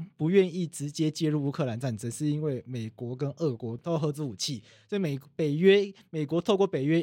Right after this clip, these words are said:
如果一旦介入乌克兰战争的话，就会给普丁使用核子武器的理由，那就会带来第三世界大战。这是有一些国际关系理论的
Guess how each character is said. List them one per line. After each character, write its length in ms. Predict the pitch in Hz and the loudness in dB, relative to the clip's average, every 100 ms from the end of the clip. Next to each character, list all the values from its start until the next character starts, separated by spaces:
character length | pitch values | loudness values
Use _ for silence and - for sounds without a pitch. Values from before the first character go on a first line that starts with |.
| 143 | 2
如 100 | 170 | 2
果 140 | 170 | 2
一 120 | - 151 | 0 0
旦 200 | 202 170 | 2 2
介 220 | - 180 | 2 2
入 160 | 165 | 4
乌 60 | 156 | 2
克 100 | 151 | 2
兰 140 | 147 | 0
战 140 | 135 143 | 0 -2
争 120 | 147 | -2
的 100 | 135 | -2
话， 280 | 147 131 - _ _ _ _ | 0 -2 -4 _ _ _ _
就 120 | - | 0
会 120 | 185 190 | 2 4
给 200 | 120 123 | 0 -4
普 200 | 131 117 | -4 -2
丁 320 | 151 147 156 | 0 0 -4
使 300 | 165 - 123 | -4 -2 2
用 140 | 156 | 0
核 160 | - 131 | 0 -2
子 100 | 135 | -2
武 100 | 110 | -4
器 240 | - 131 | -2 -2
的 60 | 95 | -2
理 80 | 87 | -8
由， 160 | 98 | -8
那 140 | 131 135 | -4 -4
就 100 | 135 | -4
会 80 | |
带 160 | 135 135 | -4 -4
来 100 | 107 | -4
第 120 | 104 | -6
三 160 | 123 113 | -6 -6
世 160 | 120 | -6
界 100 | 113 | -6
大 220 | 113 110 95 | -4 -6 -6
战。 180 | 107 - _ | -8 -8 _
这 120 | - | -6
是 100 | 196 | -2
有 160 | 185 120 | 0 2
一 60 | 151 | 0
些 180 | - | 0
国 160 | 147 127 | 0 -2
际 140 | - | -2
关 120 | 135 127 | -4 -4
系 140 | 135 | -4
理 100 | 113 | -4
论 180 | 110 113 | -4 -4
的 120 | 95 | -4